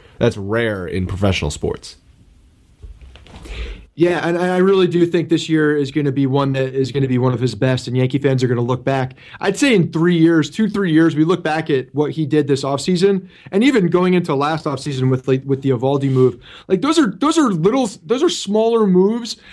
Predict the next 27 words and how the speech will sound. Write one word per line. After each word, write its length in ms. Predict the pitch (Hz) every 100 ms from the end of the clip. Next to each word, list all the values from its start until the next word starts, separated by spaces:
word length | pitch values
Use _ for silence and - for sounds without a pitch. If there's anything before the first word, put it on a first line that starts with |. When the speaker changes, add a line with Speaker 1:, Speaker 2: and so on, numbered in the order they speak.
| - _
Speaker 2:
that 140 | 180 180
are 380 | 175 156 - _
very 280 | 143 208 262
possibly 480 | - 185 196 165 151
gonna 140 | 147
pay 180 | 139 156
very 260 | 117 160 175
big 200 | 165 135
dividends 400 | 147 139 127 -
for 80 |
the 80 | 131
New 60 | 123
York 180 | 120 127
Yankees. 440 | 120 117 - - - - - _
And 420 | 156 160 156 147 _ _ _ 143
they're 200 | 202 208
not 220 | 262 294
moves 240 | 254 254
that, 360 | 202 170 160 _
that 160 | 175 165
every 240 | 190 202
G 220 | 147 196
M 180 | 185 131
makes. 400 | 170 156 - - - - _
I 60 | -
mean, 100 | 175
he's, 320 | 202 240 -